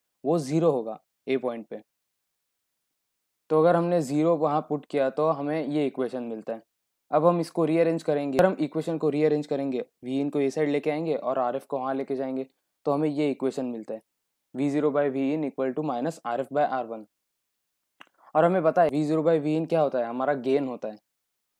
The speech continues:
तो गेन का फॉर्मूला हमें मिला minus R F by R one। और यहाँ माइनस मिला, माइनस साइन मिलने का मतलब क्या? जो हमारा वो वोल्टेज होगा, आउटपुट वोल्टेज,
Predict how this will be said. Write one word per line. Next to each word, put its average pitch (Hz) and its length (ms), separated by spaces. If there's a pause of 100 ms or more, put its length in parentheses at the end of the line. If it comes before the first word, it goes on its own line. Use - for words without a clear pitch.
(180)
तो 147 100
गेन 147 300
का 180 100
फॉर्मूला 151 480
हमें 151 140
मिला 147 320
minus 143 520
R 123 140
F 135 160
by 147 200
R 123 120
one। 113 180 (960)
और 139 220
यहाँ 151 220
माइनस 175 360
मिला, 127 200
माइनस 147 260
साइन 170 160
मिलने 165 280
का 175 80
मतलब 151 300
क्या? - 160
जो 135 120
हमारा 156 360
वो 131 460
वोल्टेज 127 380
होगा, 127 180
आउटपुट 120 360
वोल्टेज, 117 360